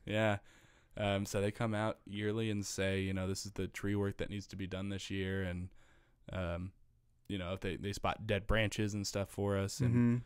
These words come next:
Speaker 1: obviously, if there's one that's on our obstacle, um, we're finding ways to go around that tree and get the tree down and that sort of thing. So, um, we're very, um, protective over our trees.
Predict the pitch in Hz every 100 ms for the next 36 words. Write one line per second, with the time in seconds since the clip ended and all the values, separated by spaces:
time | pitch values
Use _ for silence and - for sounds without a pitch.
0 | - - - 104 101 - 98 101 95 95
1 | 98 95 110 98 95 98 - 104 98 101
2 | 104 95 92 95 - - - _ _ -
3 | - 92 - - - 113 107 101 104 107
4 | - 107 101 101 - - - _ _ -
5 | 123 104 110 110 107 - 110 107 104 101
6 | - - 101 98 95 98 95 92 92 -
7 | 98 95 95 95 95 - 92 92 - -
8 | - - 92 95 110 104 120 117 104 95
9 | - - - - - - - 104 98 92
10 | 90 - - - - 120 - 113 110 107
11 | 110 101 - 98 101 104